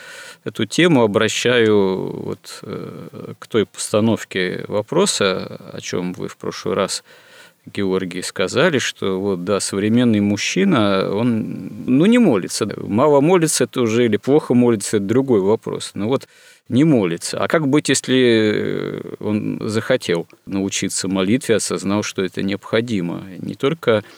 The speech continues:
для личного такого вот понимания спасения, но и вообще это необходимо для его статуса, можно сказать, как мужчины,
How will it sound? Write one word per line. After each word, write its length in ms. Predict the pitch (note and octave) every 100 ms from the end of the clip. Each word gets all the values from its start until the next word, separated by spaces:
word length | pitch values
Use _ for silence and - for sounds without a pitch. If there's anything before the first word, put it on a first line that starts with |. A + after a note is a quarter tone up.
| - - _ -
для 640 | - F#2+ G2+ F#2+ F2+ F2+
личного 540 | F2+ G2 G2 - F2+ E2+
такого 680 | - - - F2 E2 - -
вот 140 | - _ _ _ - - - _ _
понимания 520 | F2+ F#2 F#2+ F2+ F2
спасения, 640 | - - F2+ - B2+ C3
но 220 | G2 F#2+
и 40 | F#2
вообще 540 | F#2 F#2 - B2 B2 - - - _ _
это 100 | G2+
необходимо 680 | F#2 F2+ G2+ F2 G#2 A#2+ G#2
для 440 | F#2 F2+ F2+ F#2 F#2
его 540 | E2+ F2 F2 F2+ F2+ -
статуса, 680 | - - B2+ - - - A2+
можно 280 | A2 G#2+ G#2+
сказать, 240 | - G#2+
как 120 | -
мужчины, 760 | - G2+ G2+ - - G2+ F#2+